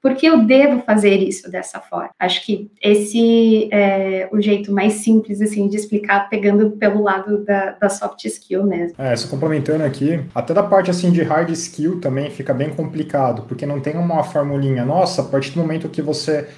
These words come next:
Speaker 2: souber isso ou ter feito aquilo, você evolui de se-, de, de pleno para sênior." Não, não existe isso. O que dá pra gente falar é que é como se fosse uma gangorra, assim. Quanto mais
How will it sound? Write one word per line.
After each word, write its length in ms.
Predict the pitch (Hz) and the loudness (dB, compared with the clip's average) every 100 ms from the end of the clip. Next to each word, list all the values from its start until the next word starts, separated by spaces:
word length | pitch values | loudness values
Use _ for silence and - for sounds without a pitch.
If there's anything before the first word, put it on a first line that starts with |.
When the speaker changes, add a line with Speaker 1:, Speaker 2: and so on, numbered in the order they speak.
| - | -20
Speaker 2:
souber 520 | - - 143 131 151 139 | -12 -2 2 6 6 6
isso 480 | 175 175 - 220 214 | 2 0 0 0 2
ou 160 | 165 | 2
ter 160 | 175 175 | 2 -2
feito 340 | - 156 151 | -2 -4 -4
aquilo, 480 | 156 - 160 202 202 | -10 -4 -2 0 0
você 680 | 180 175 - 170 175 170 - | 0 -2 -2 4 4 4 0
evolui 560 | 151 147 156 156 170 175 | -2 2 4 4 4 2
de 160 | 175 | 0
se-, 300 | 151 - 165 | -4 -6 -8
de, 300 | 139 143 151 | -6 -4 -4
de 100 | 143 | -4
pleno 320 | 139 156 180 180 | -4 0 0 2
para 220 | 175 165 | 0 -2
sênior." 560 | - 147 123 117 107 - | -2 0 0 0 -4 -6
Não, 240 | 160 175 156 | 0 2 2
não 140 | 151 | 0
existe 520 | 180 147 147 - 117 | 0 0 -2 -4 -2
isso. 200 | 110 110 95 | -2 -4 -8
O 60 | |
que 80 | - | -2
dá 140 | 143 | 0
pra 140 | 180 196 | 2 2
gente 200 | 196 196 | 0 -2
falar 400 | - 165 175 185 | 2 4 4 4
é 40 | |
que 540 | 180 196 185 175 160 151 | 0 -4 0 2 2 0
é 60 | - | -4
como 180 | - 208 | -4 -4
se 100 | 175 | -4
fosse 180 | 202 208 | -6 -4
uma 140 | 202 | -4
gangorra, 420 | 196 190 165 143 | -2 0 2 0
assim. 420 | 139 - 110 - - | -2 -6 -8 -8 -8
Quanto 300 | - 156 180 | -6 -4 0
mais 640 | 175 220 220 175 - - | 2 2 0 -2 -4 -10